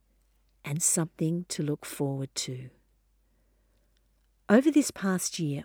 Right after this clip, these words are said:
more events have been cancelled or postponed than I can ever remember. Weddings, concerts, sporting events, theatre productions, graduations, and this only tips the iceberg.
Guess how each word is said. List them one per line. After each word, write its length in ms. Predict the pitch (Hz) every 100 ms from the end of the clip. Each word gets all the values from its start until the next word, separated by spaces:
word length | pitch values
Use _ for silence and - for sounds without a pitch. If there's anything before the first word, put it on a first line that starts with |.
| -
more 440 | 170 175 233 294
events 400 | 294 208 156 -
have 180 | - 165
been 180 | 160 151
cancelled 680 | - 165 170 - 202 214 - -
or 120 | 165
postponed 640 | - 156 - 170 156 151
than 100 | 156
I 100 | 151
can 200 | 160 165 - -
ever 240 | 214 214
remember. 520 | 214 185 160 139 127 - - - _ _ _ _ _ 202
Weddings, 720 | 180 180 160 139 135 - - - _
concerts, 720 | - 180 180 - - - - - -
sporting 520 | - - - 175 175
events, 400 | 151 151 139 -
theatre 340 | - 185 185 185
productions, 560 | 160 143 - - 160
graduations, 880 | - 175 175 165 147 151 - 135 131
and 160 | 180 190
this 120 | -
only 240 | 190 185 170
tips 320 | - 185 -
the 160 | 175 151
iceberg. 640 | 147 - - 143 135